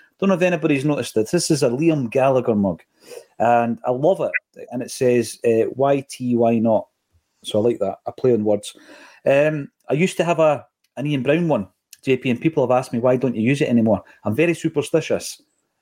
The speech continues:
And that was during the pandemic season, so I ditched it. And a pal of mine, John Neary, came along to the studio one day. He used to be in a band back in the day. And, um, I gifted him it. He said, "Where'd you get that mug?" I said, "You can have it.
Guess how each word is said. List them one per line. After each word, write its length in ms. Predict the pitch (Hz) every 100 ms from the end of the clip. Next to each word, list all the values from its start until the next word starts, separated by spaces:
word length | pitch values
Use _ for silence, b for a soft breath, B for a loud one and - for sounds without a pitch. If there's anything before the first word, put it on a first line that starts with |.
| -
And 200 | 117 117
that 160 | 147
was 100 | 139
during 160 | 135 131
the 60 | 120
pandemic 500 | 123 120 135 139 117
season, 300 | 123 117 104
so 140 | 113
I 40 |
ditched 320 | 117 147 - 107
it. 120 | - _ _ _ _ -
And 80 | 110
a 20 |
pal 240 | 143 143
of 80 | 139
mine, 220 | 127 110
John 260 | 143 127 123
Neary, 240 | 135 120
came 160 | - 120
along 380 | 113 120 117 117
to 80 | 123
the 60 | 104
studio 340 | - 139 135
one 220 | 110 104
day. 240 | 95 107 - _ _ _ _ _ _ _ - -
He 60 |
used 140 | 113 -
to 60 |
be 80 | 110
in 60 | 90
a 40 |
band 280 | 107 135 131
back 240 | 101 98
in 60 | 92
the 60 | 87
day. 180 | 120 B B B B B
And, 360 | - 113 113 - -
um, 400 | 120 120 120 120 - -
I 80 | 117
gifted 380 | 131 151 165 131
him 100 | 101
it. 120 | 95
He 40 |
said, 220 | - 139 196
"Where'd 160 | 233
you 60 | 196
get 120 | 151
that 160 | 131 120
mug?" 300 | 160 131 -
I 60 | 104
said, 220 | 117 104
"You 60 | 104
can 120 | 101
have 100 |
it. 100 | 107